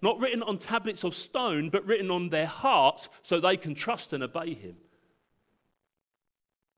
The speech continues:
The new covenant sacrifice of Jesus on behalf of his people mean that sins can be forgiven once and for all. I found that so helpful.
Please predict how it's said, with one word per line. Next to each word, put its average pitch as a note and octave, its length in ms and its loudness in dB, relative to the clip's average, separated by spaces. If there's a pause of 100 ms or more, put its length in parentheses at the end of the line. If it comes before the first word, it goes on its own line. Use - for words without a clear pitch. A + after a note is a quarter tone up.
(540)
The D#3+ 80 2
new A#3 180 2
covenant A3+ 540 2
sacrifice F#3+ 840 0 (340)
of - 160 -2
Jesus F#3 460 0
on E3+ 140 0
behalf G3 460 4
of G3 80 -6
his F3+ 140 -4
people A3 460 -2
mean F#3+ 240 0
that D#3 140 -2
sins A#3+ 360 0
can G3 160 0
be F3+ 120 4
forgiven E3+ 540 0
once F#3+ 420 0
and D#3+ 240 0
for C#3 360 0
all. A2+ 360 -6 (760)
I - 60 -14
found E3+ 320 -6
that D3 100 -2
so C#3 240 -4
helpful. G#2+ 480 -10